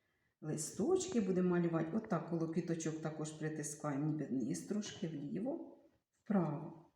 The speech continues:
Коло квіточки вліво, вправо, вліво і вправо. Вимиваю пензличка від зеленого кольору. На вишиваночці вгору-, вгорі коло горловинки намалюємо лінію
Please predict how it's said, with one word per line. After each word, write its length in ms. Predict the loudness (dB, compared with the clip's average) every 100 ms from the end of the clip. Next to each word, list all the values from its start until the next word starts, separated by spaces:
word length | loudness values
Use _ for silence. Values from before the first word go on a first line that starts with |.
| -4
Коло 180 | -2 -2
квіточки 520 | -2 -6 -8 -6 -4
вліво, 760 | -2 -2 0 0 0 -2 -6 -16 -20 _ _ _ _
вправо, 640 | 2 4 4 2 -4 -10 -16 _ _ _ _ _ _ _ _ _
вліво 800 | -10 -8 -6 -6 -4 -4 -2 -6 -8 -16 -20 _ _ _ _
і 140 | -6
вправо. 580 | -6 -6 -4 -4 -4 -10 -16 _ _ _ _ _ _ _ _ _ _ _ _ _ _ _ _ _ -20 -10 -8 -8 -6 2
Вимиваю 380 | 2 4 2 2
пензличка 400 | 0 -2 -4 -4
від 100 | -4
зеленого 460 | -6 -6 -6 -6 -8 -4
кольору. 680 | -2 0 2 2 2 -6 -14 -18 -18 -2
На 140 | 0
вишиваночці 760 | 0 0 0 2 4 4 2 0
вгору-, 440 | 6 6 6 2
вгорі 280 | 4 4 4
коло 240 | 0 0 2
горловинки 800 | 2 2 6 6 6 4 -2 -6 -16 -20 _ -4
намалюємо 640 | 2 4 4 4 6 8 6
лінію 560 | 4 0 0 -4 -8